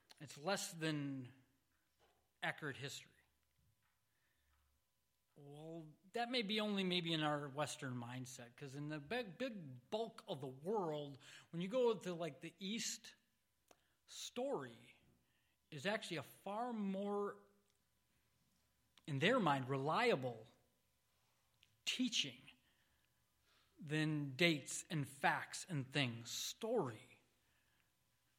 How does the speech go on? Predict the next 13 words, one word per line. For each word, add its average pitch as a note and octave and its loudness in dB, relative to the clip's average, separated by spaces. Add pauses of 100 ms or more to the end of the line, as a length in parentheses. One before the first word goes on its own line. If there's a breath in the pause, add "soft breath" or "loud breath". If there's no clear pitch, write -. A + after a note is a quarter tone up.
(680)
i-, D#3 2
is C#3+ 4
valued D#3 8
more, C#3+ 4
is C3+ 2
given E3+ 2
more D#3+ 4
credibility D3+ -2
often C3+ -2 (420 loud breath)
than, D3 6
you D3+ -2
know, C3+ 0
what C3+ -2